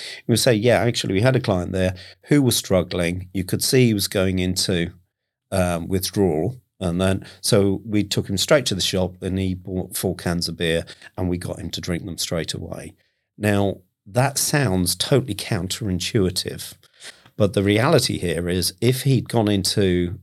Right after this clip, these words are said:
complete withdrawal, there's a real risk of, a medical risk of fits and seizures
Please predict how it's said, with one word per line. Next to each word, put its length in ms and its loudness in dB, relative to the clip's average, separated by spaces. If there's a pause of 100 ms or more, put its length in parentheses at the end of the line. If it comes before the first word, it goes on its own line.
(100)
complete 400 0
withdrawal, 560 -4 (320)
there's 180 0
a 60 0
real 680 4
risk 380 -2 (100)
of, 380 -2
a 80 -6
medical 380 0
risk 420 -4
of 400 0 (100)
fits 280 -4
and 100 -4
seizures 500 -4